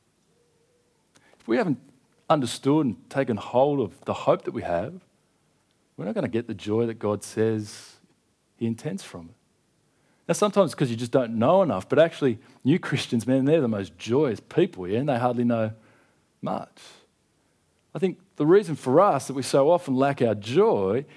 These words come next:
is 'cause we just don't look at it. In the Word, we're not reading about it and thinking about it and longing for it and meditating on it. We're so consumed with just the things of life, yeah, which are realities, but we're consumed by them.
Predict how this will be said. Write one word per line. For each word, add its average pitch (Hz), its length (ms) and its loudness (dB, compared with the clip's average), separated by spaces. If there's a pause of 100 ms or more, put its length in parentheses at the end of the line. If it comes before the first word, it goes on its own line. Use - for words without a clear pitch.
(120)
is 131 100 -4
'cause 139 200 -2
we 202 140 0
just - 360 -6
don't 120 380 0 (420)
look 180 200 0
at 90 120 -2
it. - 120 -12 (1000)
In 160 200 2
the 226 100 6
Word, 117 360 4
we're 143 80 2
not 120 220 -2
reading 151 300 4
about 160 280 4
it 131 60 -8
and - 160 -14
thinking 160 220 2
about 151 320 4
it 147 80 -2
and 110 100 -8
longing 143 600 2
for 160 400 2
it 156 100 -6
and 117 240 -4
meditating 156 640 0
on 160 160 0
it. 165 160 -4 (960)
We're 139 80 0
so 185 340 0
consumed 165 600 0
with 110 100 0
just 127 300 -2 (460)
the 107 60 -12
things 139 400 -2
of 131 280 -4 (100)
life, 131 400 -2
yeah, 139 200 -4 (160)
which 214 200 -4
are 139 60 0
realities, 123 420 -2
but 135 120 -8
we're 113 100 -6
consumed 117 480 -8
by 90 120 -10
them. 87 160 -20